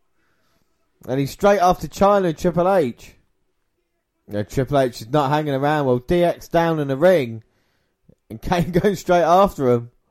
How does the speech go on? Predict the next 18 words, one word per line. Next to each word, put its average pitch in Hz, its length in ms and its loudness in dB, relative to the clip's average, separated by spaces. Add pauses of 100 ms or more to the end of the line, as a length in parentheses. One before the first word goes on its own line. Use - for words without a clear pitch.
(1200)
Shane 185 340 -2
gets 170 240 -2
out 165 160 0
of 170 60 -2
here 175 100 2
with 135 160 -2
a - 100 -14
title 180 320 0
and 123 80 -12
Triple 190 280 -6
H 156 100 -6
shocking 170 560 0
turn. 120 500 0 (640)
Dan, 175 200 2
what 190 160 4
are 202 40 6
your 190 100 4
thoughts? - 460 -8